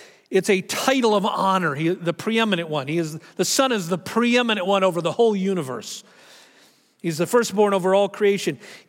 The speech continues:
I, "For in him all things were created." Now notice that. All things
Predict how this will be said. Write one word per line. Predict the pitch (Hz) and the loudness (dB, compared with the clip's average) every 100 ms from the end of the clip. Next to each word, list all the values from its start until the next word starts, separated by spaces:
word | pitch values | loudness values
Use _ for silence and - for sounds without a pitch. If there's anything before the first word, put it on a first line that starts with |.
| 240 | -2
I, | 240 | -2
"For | 196 240 | 2 2
in | 277 330 | 4 4
him | 269 | 4
all | 254 262 | 4 2
things | 262 269 226 | 2 0 0
were | 233 | 0
created." | 269 302 269 147 - - - _ | 0 0 0 -2 -8 -20 -20 _
Now | 175 | -6
notice | 180 262 240 | 0 0 0
that. | 175 - - - | -6 -8 -18 -4
All | 190 233 277 320 330 294 - - | 2 6 6 4 2 -2 -8 -8
things | - 262 151 156 170 - | 2 2 2 -6 -8 -10